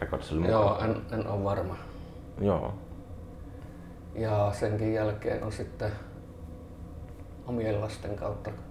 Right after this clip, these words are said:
Speaker 2: kuullut esimerkiksi Black Midihän nyt on omalla, omalle seitsemäntoistavuotiaalle
Speaker 1: Ai jaa.
Speaker 2: pojalle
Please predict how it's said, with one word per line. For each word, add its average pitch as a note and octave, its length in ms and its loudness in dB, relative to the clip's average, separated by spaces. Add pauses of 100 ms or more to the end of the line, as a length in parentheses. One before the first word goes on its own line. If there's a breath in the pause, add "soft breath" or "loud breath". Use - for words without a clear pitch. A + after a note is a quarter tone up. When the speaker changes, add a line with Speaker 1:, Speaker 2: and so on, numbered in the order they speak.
(140)
Speaker 2:
kuullut G#2 340 0
esimerkiksi G#2 680 -4 (580)
Black - 340 2
Midihän G#2+ 480 4
nyt G#2 200 0
on G#2 120 -4
omalla, G#2 440 4 (340)
omalle G#2 240 0
seitsemäntoistavuotiaalle G2+ 1120 0 (160)
Speaker 1:
Ai G#2+ 220 10
jaa. G2+ 180 10
Speaker 2:
pojalle G#2 460 10